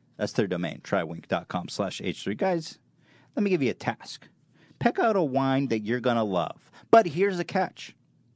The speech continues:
It has to be one that you haven't had before. Where would you start? Well, let me give you a lead. Introducing Winc, spelled W I N C. Winc makes it easy to discover great wine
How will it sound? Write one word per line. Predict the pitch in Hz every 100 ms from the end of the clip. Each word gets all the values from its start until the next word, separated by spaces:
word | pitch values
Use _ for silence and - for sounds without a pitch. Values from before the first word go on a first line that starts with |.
| _ -
It | 127
has | 143 -
to | 160
be | 143 135
one | 135 143
that | 135
you | 123
haven't | 123 135 135
had | 131 147
before. | 110 - 78
Where | 73 90
would | 104 90
you | 113
start? | 117 - 52 - _ _ _ -
Well, | 76 80 - _ _ -
let | 80
me | 95
give | 95 90
you | 87
a | 85
lead. | 110 92 - _ _ _ _ _ -
Introducing | 104 113 95 120 - 143 127 73
Winc, | 95 139 - - _ _
spelled | - - 98 80
W | 117 160 185 180
I | 156 165
N | 143 151 151
C. | - 113 87 73 - - - - - -
Winc | 147 170
makes | 147 151 180
it | 165
easy | 127 170 175 175
to | 175
discover | 170 160 - 165 160 139
great | 135 143 -
wine | 127 107 76